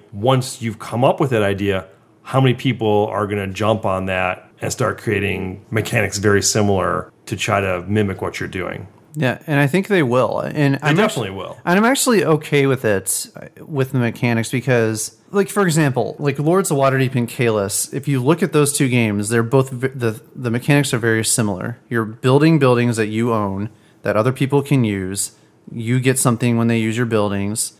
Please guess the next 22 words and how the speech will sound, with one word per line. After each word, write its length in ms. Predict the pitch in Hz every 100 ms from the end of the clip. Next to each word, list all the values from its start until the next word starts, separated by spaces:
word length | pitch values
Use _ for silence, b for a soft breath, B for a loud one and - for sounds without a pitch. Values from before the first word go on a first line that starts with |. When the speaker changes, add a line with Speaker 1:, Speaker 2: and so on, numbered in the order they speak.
| -
Speaker 2:
and 100 | 117
it's 120 | -
worker 240 | 123 117 107
placement. 540 | 110 90 - 110 - _ -
So 300 | - 147 135
it, 220 | 139 147 156 - 165 135
a 120 | 147
lot 160 | 135 147
of 60 |
people 120 | 147
compare 480 | 143 120 113 131 123
these 220 | 110 101
two 160 | - 110
games, 340 | 101 95 95 104
or 60 |
they'll, 220 | 98 104
they'll 180 | 117 113
say 220 | 110 120
that 120 | 104 110
Lords 220 | 110 104
of 80 | 104
Waterdeep, 460 | 104 104 101 98